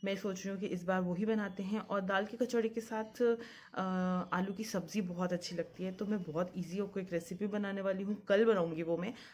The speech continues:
आज नहीं। और, अ, एक मैंने सोचा है कद्दू की सब्ज़ी, वो मैं नहीं बनाऊँगी, वो मेरी मम्मी बनाएंगी। और, अ, और क्या सोचा था, हाँ पनीर भी सोचा था, लेकिन पनीर अभी हमने cancel कर दिया क्योंकि हम बाकी time भी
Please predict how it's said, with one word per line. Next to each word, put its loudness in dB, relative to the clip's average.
आज 4
नहीं। 2
और, 2
अ, -6
एक -2
मैंने 0
सोचा -2
है 0
कद्दू -2
की -4
सब्ज़ी, -4
वो 8
मैं 6
नहीं 2
बनाऊँगी, 0
वो 0
मेरी 2
मम्मी 4
बनाएंगी। 0
और, -2
अ, -2
और -4
क्या -4
सोचा -4
था, -10
हाँ 0
पनीर 8
भी 4
सोचा 2
था, 0
लेकिन 2
पनीर 6
अभी 4
हमने 2
cancel -2
कर 2
दिया -2
क्योंकि 2
हम 4
बाकी 2
time 2
भी -4